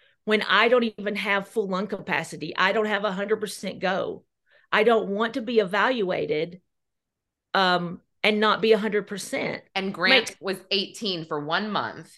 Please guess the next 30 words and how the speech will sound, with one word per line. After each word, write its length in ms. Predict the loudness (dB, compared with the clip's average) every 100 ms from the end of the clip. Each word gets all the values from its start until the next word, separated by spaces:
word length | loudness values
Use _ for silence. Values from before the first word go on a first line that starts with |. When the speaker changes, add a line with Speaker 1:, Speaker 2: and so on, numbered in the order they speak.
| _
Speaker 2:
you 180 | -6 -4
had 160 | -4
said. 480 | -4 -4 -4 -6 -12 _ _ _
Speaker 1:
And 100 | 2
Speaker 2:
For 40 | 2
Speaker 1:
he 40 |
Speaker 2:
one 120 | 4
Speaker 1:
texted 120 | 4 4
Speaker 2:
month. 280 | 2 -2 -2
Speaker 1:
Aaron 220 | 0 0
and 120 | -4 -6
he 80 | -8 -2
got 200 | 0 0
no 160 | -2
response, 640 | -2 -4 -6 -6 -6 -10 -6
which 240 | -6 -4
means 340 | -4 -2 -4 -6 -4
Aaron's 260 | -4 -6
pissed. 480 | -6 -4 -4 -8 -20 _ _ _ _ _ _ -10 -2
Speaker 2:
But, 280 | 0 0 -8 _ -10
sorry, 420 | -2 2 2 0
and, 400 | -2 -2 -4 -8 -6
and 220 | -6 -4
Aaron 360 | -2 -2 -2 -4
had 500 | -4 0 0 0 -2
an 220 | -6 -8
inkling 720 | -8 -8 -8 -8 -8 -12 -16 -20 _ -12
that 100 | -12
he 280 | -8 -4 -2
knew 560 | 0 -2 -2 -6 -8